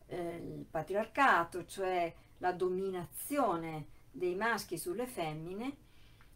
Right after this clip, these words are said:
che dà inizio proprio a questa rottura di schema così folle,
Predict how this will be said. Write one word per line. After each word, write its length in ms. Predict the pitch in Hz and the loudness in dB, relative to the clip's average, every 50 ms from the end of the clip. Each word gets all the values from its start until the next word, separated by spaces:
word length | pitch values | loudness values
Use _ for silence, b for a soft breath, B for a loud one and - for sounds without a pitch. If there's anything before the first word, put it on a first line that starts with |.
| b - - | b -20 -8
che 320 | - - 269 254 247 - - | -4 0 2 2 2 0 2
dà 160 | 190 220 220 | 4 6 6
inizio 560 | 240 269 277 269 226 196 202 - - 269 269 269 | 8 8 6 6 4 2 -2 -4 -2 -2 -2 0
proprio 680 | - 202 180 175 170 170 - 196 202 226 233 233 - - - - | 2 4 4 4 2 0 -2 -2 -2 0 -2 -4 -6 -10 -8 -4
a 180 | - 208 208 202 | -2 -2 -2 -2
questa 720 | - - 285 277 254 240 - - - - 196 170 160 156 b b - | -2 -2 2 2 2 2 0 -4 -4 -2 -2 -2 -2 -4 b b -6
rottura 840 | - 208 - 269 285 285 277 - - - 294 285 254 226 202 190 185 | -4 -2 2 2 2 2 2 -2 -4 -2 0 2 2 2 2 2 2
di 120 | 180 190 | 0 -2
schema 520 | 190 - - - 285 247 214 180 175 165 160 - | -6 -6 -4 0 2 2 2 2 0 -4 -4 -2
così 320 | - 196 196 214 262 269 | -2 0 0 2 0 -2
folle, 1080 | 254 - - - - - - - - 202 185 170 156 160 160 160 160 175 214 269 - | -2 -4 -10 -14 -16 -16 -10 -4 0 4 6 6 6 6 4 0 -2 -2 -2 -2 -4